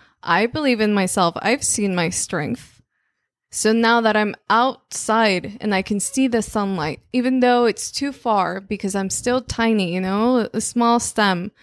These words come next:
it, it seems like too far to even understand what the sun is. The wind is not going to move me. It, it's not gonna make me fall.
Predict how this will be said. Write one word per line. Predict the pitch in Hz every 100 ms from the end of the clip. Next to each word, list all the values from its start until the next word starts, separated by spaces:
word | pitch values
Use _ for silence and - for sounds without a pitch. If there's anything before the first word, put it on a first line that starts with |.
| - _ -
it, | 196 -
it | 202
seems | - 240 220 214
like | 202 -
too | - 294
far | 285 247 226 214
to | - 214
even | 202 196
understand | 196 190 - 262 269
what | 233
the | 190
sun | - 202 185 180 -
is. | 240 180 165 220 - - - - _ _ _ _ _ _ _ _ _ _ _ _ - _ _ _ _ _ - 202 -
The | 226
wind | 233 254 294 269 226 208 - _ _ _
is | 196 196
not | 208 202 190 -
going | 202 202 196 185
to | -
move | 190 185 175
me. | 180 185 233 _ _ _ _ _ _ _ _ -
It, | 110 -
it's | 208 220 -
not | 226 220
gonna | 220 208 208
make | 208 -
me | 202
fall. | - 190 170 196 -